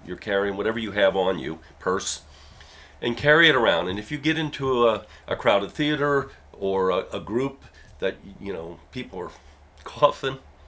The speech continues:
<coughs> speaking of, or, you know, wheezing and you, you feel a little uncomfortable, just pull your mask out and put it on. Um,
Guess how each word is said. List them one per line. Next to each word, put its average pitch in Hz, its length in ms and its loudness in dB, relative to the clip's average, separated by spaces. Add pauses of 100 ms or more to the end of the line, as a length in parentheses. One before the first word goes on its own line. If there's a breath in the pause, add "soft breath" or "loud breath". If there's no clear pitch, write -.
(260)
<coughs> - 340 0
speaking 98 360 -4
of, - 260 -6 (1160 loud breath)
or, 110 380 -2 (800 loud breath)
you 127 80 -6
know, 107 80 -2
wheezing 139 520 -2
and 104 160 -2
you, 113 180 -6
you 110 100 -10
feel 208 200 -6
a 196 60 -2
little 165 200 0
uncomfortable, 170 720 -6 (260 loud breath)
just - 220 -10
pull 277 180 -10
your 233 120 -6
mask 185 340 -2
out 82 140 -4
and - 80 -20
put 147 160 -10
it 139 80 -10
on. 92 280 -4 (440 loud breath)
Um, 92 460 -6